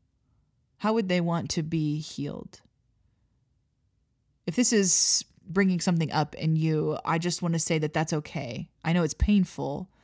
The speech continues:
but it's okay to experience that pain for a moment. Suffering is part of the human experience, but you are being invited to come to Jesus.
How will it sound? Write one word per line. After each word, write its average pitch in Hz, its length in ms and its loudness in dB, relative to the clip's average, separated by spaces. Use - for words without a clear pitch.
but 190 100 0
it's 196 140 2
okay 190 560 0
to 170 160 -2
experience 175 480 -2
that 147 180 -4
pain 160 300 -2
for 156 180 -4
a 151 60 -2
moment. 151 540 -4
Suffering 196 440 0
is 190 100 2
part 185 280 0
of 180 200 -2
the 175 100 0
human 175 300 2
experience, 170 680 -2
but 165 200 -2
you 208 160 6
are 196 160 8
being 196 180 6
invited 180 680 2
to - 80 -2
come 165 600 -2
to 156 100 -4
Jesus. - 720 -6